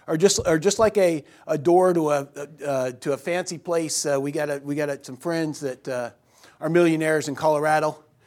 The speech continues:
and they got this, they got this iron gate in the middle of their, you know, before anybody can get to their house. And you gotta talk on the intercom, and then all of a sudden this iron gate goes choom, choom, and you can put your car th-, right through.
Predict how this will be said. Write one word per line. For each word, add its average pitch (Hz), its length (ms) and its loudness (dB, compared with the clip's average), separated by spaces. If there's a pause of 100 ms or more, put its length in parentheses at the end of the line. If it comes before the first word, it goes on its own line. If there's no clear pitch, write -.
(220)
and 147 100 -6
they 165 100 0
got 165 220 4
this, 160 340 0
they 151 160 -6
got 180 180 4
this 170 200 -2
iron 160 280 0
gate 143 300 -2
in 127 80 -8
the 127 100 -6
middle 139 280 -2
of 127 60 -4
their, 127 280 -6 (240)
you 151 140 -2
know, 131 220 0 (220)
before 156 320 2
anybody 147 300 0
can 135 100 -8
get 139 160 -8
to 139 80 -10
their 131 100 -6
house. 117 420 -12 (1400)
And 151 540 0 (260)
you 151 120 -4
gotta 151 260 4
talk 156 460 4
on 151 100 0
the 143 80 0
intercom, 143 500 -2
and 135 140 -6
then 147 120 -4
all 165 120 0
of 170 80 -4
a - 20 -14
sudden 180 160 -8
this 160 140 -8
iron 156 200 -4
gate 143 160 -8
goes 123 300 -10 (160)
choom, 170 520 -10 (300)
choom, 127 640 -12 (500)
and 156 220 -6
you 123 100 -6
can 123 100 -16
put - 200 -12
your 233 60 -12
car 302 180 -2
th-, - 120 -14
right 110 160 -12
through. - 180 -18